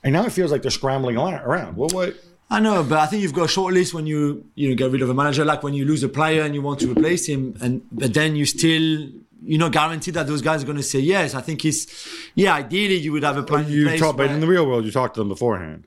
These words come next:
Speaker 2: I know, but it's also, it's also difficult, I think, to do, to, to do that. Maybe they were just to be complacent, thinking, "Yeah, of course they're gonna agree to come to Leeds, Premier League club, blah, blah, blah."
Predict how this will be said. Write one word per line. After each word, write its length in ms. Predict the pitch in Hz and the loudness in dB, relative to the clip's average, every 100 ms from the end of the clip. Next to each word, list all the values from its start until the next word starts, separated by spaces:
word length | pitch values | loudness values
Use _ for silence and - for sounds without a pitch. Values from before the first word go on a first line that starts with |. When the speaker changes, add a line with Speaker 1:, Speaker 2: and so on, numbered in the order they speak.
| - | -2
Speaker 2:
I 120 | 190 | 0
know, 280 | 208 180 127 | 2 2 0
but 380 | 123 127 123 135 | 0 0 -2 -2
it's 180 | 143 160 | -4 -2
also, 320 | 147 - - - - | -2 -2 -4 -8 -4
it's 120 | 147 165 | 0 0
also 200 | 151 143 | 0 0
difficult, 440 | 135 156 156 147 | 0 0 -2 -4
I 80 | 151 | -2
think, 180 | 170 156 | -2 -2
to 100 | 143 | 0
do, 220 | 170 170 | 2 0
to, 260 | 170 143 - _ | 0 -4 -6 _
to 100 | - | -2
do 240 | 123 165 180 | 2 2 4
that. 240 | 190 190 | 2 2
Maybe 340 | 147 151 147 156 | 0 0 2 2
they 140 | 147 | 2
were 160 | 139 131 | 2 0
just 160 | 127 | -2
to 60 | 127 | -6
be 80 | 127 | -4
complacent, 300 | 131 147 127 | -2 0 0
thinking, 180 | 135 135 | 2 2
"Yeah, 120 | 175 | 2
of 120 | - | 0
course 180 | 226 233 | -2 -2
they're 80 | 175 | -2
gonna 200 | 151 143 | 0 -2
agree 220 | 117 143 | 0 -2
to 120 | - | -2
come 160 | - 123 | -4 -2
to 80 | 127 | 0
Leeds, 380 | 135 139 - - | 0 0 -4 -8
Premier 300 | - 127 113 | -4 0 2
League 180 | 127 - | 2 0
club, 300 | 127 113 107 | 0 0 0
blah, 140 | 107 | -2
blah, 120 | 104 | 0
blah." 340 | 104 135 120 | 0 2 2